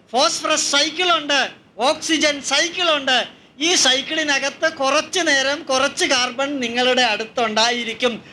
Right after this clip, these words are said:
വേലായുധം നായരുടെ ശരീരത്തിലുള്ള കാർബൺ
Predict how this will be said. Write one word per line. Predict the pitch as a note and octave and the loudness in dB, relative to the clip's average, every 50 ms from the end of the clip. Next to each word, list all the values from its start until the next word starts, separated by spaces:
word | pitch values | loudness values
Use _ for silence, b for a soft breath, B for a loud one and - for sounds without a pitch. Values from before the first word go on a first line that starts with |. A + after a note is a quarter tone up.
| B B - | B B -2
വേലായുധം | F3+ G3 G#3 G#3+ A3 G#3+ G#3+ G#3+ A3+ A3 F3+ G#3 A3 A3 A3 | 0 0 2 2 4 2 2 2 0 -2 -2 -2 -2 -2 -2
നായരുടെ | G#3 G3 G3 G#3 G#3 G#3 G#3 A3 A3 | -2 0 0 0 0 0 0 0 0
ശരീരത്തിലുള്ള | - G3 G3 G3 G#3 A3+ A3+ A#3+ A#3+ A#3+ A#3 A3 G#3+ G#3 G#3+ G#3+ | 2 2 2 2 0 2 2 0 0 0 -2 0 0 2 2 0
കാർബൺ | G#3 F#3+ F#3 F#3 G3+ G3+ G3 A#3 C4 D4 | 0 2 0 2 0 0 0 0 0 0